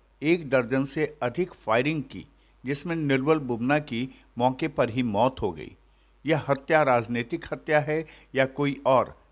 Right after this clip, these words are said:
इस बात की पुष्टि तो जांच के बाद ही हो पाएगी। सलमारी बाजार में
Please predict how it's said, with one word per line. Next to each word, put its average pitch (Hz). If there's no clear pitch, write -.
इस 156
बात 143
की 151
पुष्टि 139
तो 143
जांच 131
के 147
बाद 104
ही 156
हो 98
पाएगी। 57
सलमारी 170
बाजार 160
में 175